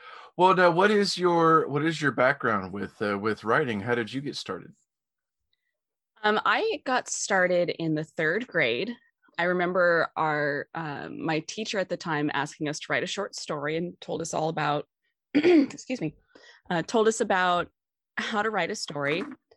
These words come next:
Speaker 2: And my very first story was called Three Cool Cats.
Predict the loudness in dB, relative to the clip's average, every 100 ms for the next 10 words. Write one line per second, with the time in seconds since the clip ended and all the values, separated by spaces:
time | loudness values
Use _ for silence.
0 | _ -2 0 2 2 2 2 -2 -4 -2
1 | -2 0 -2 -4 -6 -6 -6 -4 -6 -6
2 | -4 -4 -4 -4 -4 -4 -6 -6 -6 -12